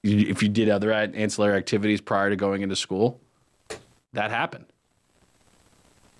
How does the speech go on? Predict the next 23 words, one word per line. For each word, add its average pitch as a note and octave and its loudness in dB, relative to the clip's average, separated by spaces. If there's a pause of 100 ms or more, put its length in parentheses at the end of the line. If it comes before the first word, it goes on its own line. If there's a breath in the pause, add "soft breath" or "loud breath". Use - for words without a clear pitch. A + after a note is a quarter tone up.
(480)
And, C3 -2
and B2 2
so B2+ 0
as A#2 0
that B2 -2
dynamic A2+ 0
continues A2 -2
to G2 -6
shift D3 -2
and A#2 -2
the G2 -8
lines G#2 -2
of A2+ -4
schools C4 0
change, - -10 (760)
how D3+ 0
much G#3 -2
are G3 2
schools D#4 0
gonna C#3+ 2
affect A2+ -2
real F#2+ -4
estate? - -8